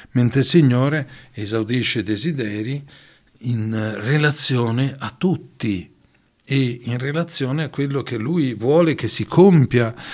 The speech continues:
nella, nella terra. E quindi i desideri, noi dobbiamo cercare di educare i nostri desideri a vedere quali sono i desideri di Dio e qual è la volontà di Dio,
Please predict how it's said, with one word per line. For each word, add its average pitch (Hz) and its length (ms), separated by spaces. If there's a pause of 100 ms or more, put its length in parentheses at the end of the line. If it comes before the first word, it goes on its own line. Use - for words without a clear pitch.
(300)
nella, 110 800
nella 101 380
terra. 90 720 (380)
E 123 180
quindi 120 1120 (840)
i 113 220
desideri, 117 920 (160)
noi 131 220
dobbiamo 117 420
cercare 131 480
di 123 300
educare 135 560
i 120 40
nostri 123 360
desideri 147 760 (320)
a 117 120
vedere 147 480
quali 131 240
sono 123 280
i 127 60
desideri 117 540
di 151 160
Dio 139 260
e 120 100
qual 123 200
è 127 120
la 110 120
volontà 110 420
di 151 220
Dio, 123 340